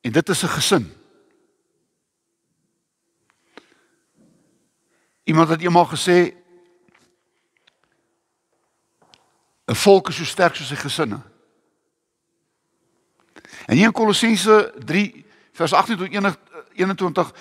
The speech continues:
praat Paulus van, ek dink, vyf dinge wat belangrik is. Nommer een, praat hy oor 'n liefdevolle pa.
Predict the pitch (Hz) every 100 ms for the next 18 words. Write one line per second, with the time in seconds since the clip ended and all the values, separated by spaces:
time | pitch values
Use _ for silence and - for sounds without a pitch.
0 | - - - 185 185 - 208 190 170 -
1 | - _ _ - - _ _ _ _ _
2 | - - 170 170 151 160 - 170 123 135
3 | 123 92 90 113 95 110 107 101 - -
4 | 123 123 131 139 123 131 120 113 135 123
5 | 110 90 - - - 131 120 170 - 175
6 | - 151 131 - 107 76